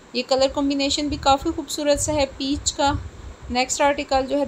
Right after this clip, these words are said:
दो हज़ार नौ सौ चालीस रुपये में है, three piece dress है, ये mustard color में है, embroidered neckline है इसके साथ बड़ी प्यारी सी और इसके साथ जो दुपट्टा है वो शिफॉन का है।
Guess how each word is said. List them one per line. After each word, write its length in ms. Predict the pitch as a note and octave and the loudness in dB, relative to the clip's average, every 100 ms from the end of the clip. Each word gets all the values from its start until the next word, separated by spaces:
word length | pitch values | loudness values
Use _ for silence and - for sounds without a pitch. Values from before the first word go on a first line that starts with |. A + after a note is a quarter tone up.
| G#3+ | 0
दो 140 | A3+ | 2
हज़ार 320 | D4 C#4 C4+ | 2 2 2
नौ 140 | C4 B3+ | 0 -2
सौ 180 | - - | 0 2
चालीस 380 | B3+ A#3+ C4 - | 4 4 0 -4
रुपये 240 | D4 C#4 | -2 -2
में 140 | C4+ | -2
है, 140 | C4+ C4+ | -2 -4
three 220 | - C#4 | -4 -6
piece 200 | C#4 E4 | -2 -2
dress 260 | C#4+ C4 C4 | 0 0 0
है, 60 | D4+ | -2
ये 100 | D#4+ | -2
mustard 520 | C#4+ A3+ A3+ D#4 D#4 | -2 -2 -2 -2 -4
color 300 | - C#4 C4 | -2 0 0
में 160 | C#4 C#4 | -2 -4
है, 180 | D4 C4+ | -2 -4
embroidered 640 | B3+ A3 A3 A3 C#4+ C#4 | -4 -2 -2 -2 -6 -4
neckline 480 | B3 A#3+ C#4+ C#4 C#4 | -4 -2 -2 -2 -2
है 140 | C#4+ | -4
इसके 260 | C#4 - C#4 | -4 -6 -6
साथ 760 | C#4 C4 - - - - - | -2 -4 -4 -14 -20 -20 -6
बड़ी 160 | C#4+ D4+ | -2 0
प्यारी 340 | D#4 C#4 C4+ | 4 4 4
सी 200 | C4+ C#4+ C#4 | 0 -2 0
और 600 | B3 A3+ A#3 A3+ A#3 A3+ | 0 2 0 2 0 -2
इसके 320 | B3+ - D#4 | -6 -4 -2
साथ 220 | - B3 | 0 0
जो 140 | A#3 | -2
दुपट्टा 380 | A#3 A3+ A3+ B3 | -6 -4 -4 -4
है 180 | B3 C#4 | -2 0
वो 160 | C4+ C4 | -2 -2
शिफॉन 500 | - A#3+ - G#3+ G3+ F#3+ | -2 -4 -6 -12 -10 -10
का 60 | |
है। 280 | G#3+ C#4 C4 | -10 -12 -16